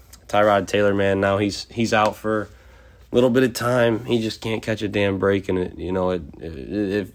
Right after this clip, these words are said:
I feel so bad 'cause it's just, no, nothing can go right for that man, and I just want nothing but the best for him. But hopefully he recovers and comes back toward the latter half of the year or whenever it is. I don't know what his timetable looks like, but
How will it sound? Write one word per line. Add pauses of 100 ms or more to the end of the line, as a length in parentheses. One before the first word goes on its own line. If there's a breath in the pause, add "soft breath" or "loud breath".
I
feel
so
bad
'cause
it's
just, (680 soft breath)
no,
nothing
can
go
right
for
that
man, (160)
and
I
just
want
nothing
but
the
best
for
him.
But
hopefully
he
recovers
and
comes
back
toward
the
latter
half
of
the
year
or (260 loud breath)
whenever
it
is.
I
don't
know
what
his
timetable
looks
like,
but